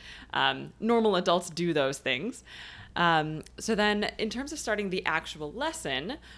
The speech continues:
we have our task, and hopefully by now, if you've been listening to us for a while or you have some good training, you know that the first step in any successful lesson is, of course, going to be a lead-in. Um, so we're gonna lead into the lesson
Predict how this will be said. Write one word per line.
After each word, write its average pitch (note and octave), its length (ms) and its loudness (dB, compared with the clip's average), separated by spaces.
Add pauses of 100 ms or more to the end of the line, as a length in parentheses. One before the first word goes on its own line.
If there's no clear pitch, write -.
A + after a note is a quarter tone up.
(120)
we F3+ 80 -4
have F#3 220 0
our C4+ 100 -2
task, D#3+ 640 -2
and E3+ 360 0 (360)
hopefully C4 560 -4
by F#3+ 200 0
now, E3 280 4
if E3+ 120 -2
you've F3 100 -2
been E3 180 -4
listening G3+ 360 0
to - 140 -6
us F3 160 -2
for D#3 120 -2
a D3+ 100 0
while A3+ 460 4
or D#3+ 60 2
you D3+ 140 0
have F3 280 -2
some D#3+ 160 -8
good C#3+ 140 -4
training, A3+ 400 0
you E3+ 120 -2
know D3+ 160 -2
that C#3+ 120 -2
the E3+ 80 -6
first - 520 -4
step D#3+ 400 2
in D3+ 120 -8 (140)
any C4 240 -2
successful E3 580 -4
lesson C#3+ 400 -4
is, D3 180 -8
of C#3+ 120 -8
course, C#3+ 300 -6
going C#3 280 -8
to - 120 -10
be C#3 240 -6
a D3+ 80 -4
lead-in. C#3+ 580 -6 (520)
Um, C#3 340 2
so F3+ 140 -6
we're E3+ 80 0
gonna D#3+ 180 -2
lead G3+ 260 -4
into A3 220 0
the G#3 100 -4
lesson D3+ 520 -2